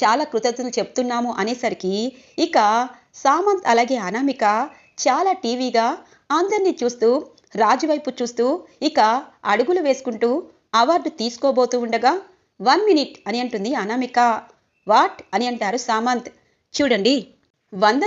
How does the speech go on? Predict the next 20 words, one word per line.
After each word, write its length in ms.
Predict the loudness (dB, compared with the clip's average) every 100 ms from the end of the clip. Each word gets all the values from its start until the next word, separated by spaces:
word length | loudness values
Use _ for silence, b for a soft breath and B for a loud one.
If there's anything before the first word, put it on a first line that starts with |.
| 2
సంవత్సరాలు 560 | 0 0 0 0 2 0 -4 _ -2 2
అవార్డులు 380 | 2 2 -2 -4
తీసుకుంటున్న 460 | -6 -6 -4 -2 0 -2 -8 _ _ _ _ _ _ 0 2
ఆ 20 | 0 -4 _ _ _ _ 0
స్వరాజ్ 360 | 4 4 2 -2
Group 180 | 0 0
of 80 | -2 -2
ఇండస్ట్రీని 480 | 0 0 0 -2 -2 -4 -10 _ 0
వెనక్కి 340 | 0 0 -2 -4
నెట్టి 240 | 0 2 2 -2 -16 _ _ -2
ఇప్పుడు 240 | 2 0 0 -4 _ _ _ 0
మా 80 | 2 2 -4 _ -4
సంస్థ 320 | -2 0 0 0 -2 -4 _ -4
ముందుకు 280 | -2 -2 0
వచ్చింది, 340 | 0 0 -2 -2 -4 -12 _ _ 2
అవార్డు 380 | 2 4 0 -2
తీసుకోబోతుంది. 680 | -4 0 0 2 0 0 0 -2 -8 _ _ 0
కానీ 280 | 2 2 0 -6 _ _ _ -2
దీనికి 320 | 2 4 2 -8 -2
కారణం 360 | 2 4 4